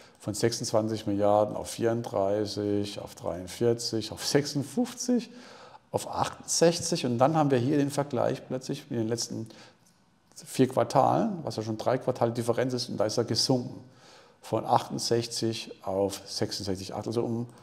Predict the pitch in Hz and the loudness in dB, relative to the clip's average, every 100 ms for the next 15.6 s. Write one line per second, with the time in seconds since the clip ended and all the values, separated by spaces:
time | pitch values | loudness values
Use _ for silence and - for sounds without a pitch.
0 | - - - - 117 117 110 107 107 - | -20 -20 -10 -6 0 0 4 6 6 4
1 | - 113 113 107 98 90 95 101 - - | 2 2 4 4 4 2 2 0 -2 -18
2 | - - 110 - 113 - - - - _ | -12 -2 2 4 4 2 -12 -16 -20 _
3 | _ _ _ - - 85 85 98 135 156 | _ _ _ -12 -8 -4 6 8 10 8
4 | - - - - - - 120 117 117 120 | 0 -12 -20 -20 -14 2 8 12 12 12
5 | 120 110 117 127 135 - 120 117 107 - | 10 6 4 4 4 6 4 6 4 4
6 | 131 - 131 - 123 120 - 117 107 104 | 0 0 -2 0 2 2 -2 -2 0 2
7 | - - 90 92 107 131 131 143 156 151 | 2 -2 -2 -2 4 4 6 4 2 -2
8 | 143 156 170 214 - - - - - - | -4 -2 0 -2 -6 -20 -20 -20 -20 -20
9 | - - _ _ 117 113 110 113 110 104 | -20 -20 _ _ 4 8 8 6 2 0
10 | 107 110 127 123 127 123 120 123 117 110 | 0 0 0 0 0 2 4 4 6 6
11 | 117 110 - - 90 - - - _ _ | 6 4 2 -6 -8 -14 -20 -20 _ _
12 | - 113 101 - - 110 110 - 113 107 | -4 0 0 -2 0 0 0 -6 -6 -6
13 | - 110 95 - - - 151 147 135 123 | -4 -4 -2 -2 -2 -2 0 2 6 6
14 | 120 120 - 107 104 - 110 - 98 - | 6 2 0 2 2 0 -4 -4 -4 -6
15 | - 101 87 92 104 117 | -8 -6 -2 2 2 2